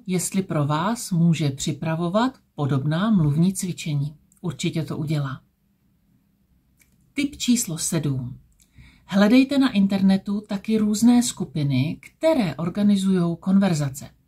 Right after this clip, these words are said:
Například Speak Easy Praha, v Brně Slouček a další.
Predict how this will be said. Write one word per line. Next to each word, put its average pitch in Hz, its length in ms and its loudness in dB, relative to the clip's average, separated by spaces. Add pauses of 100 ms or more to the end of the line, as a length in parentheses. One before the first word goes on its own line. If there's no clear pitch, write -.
(280)
Například 214 680 0 (480)
Speak - 480 -2
Easy 185 340 2
Praha, 151 640 -4 (680)
v 165 100 -2
Brně 151 380 2
Slouček 180 800 0 (360)
a 165 60 -2
další. 143 500 -4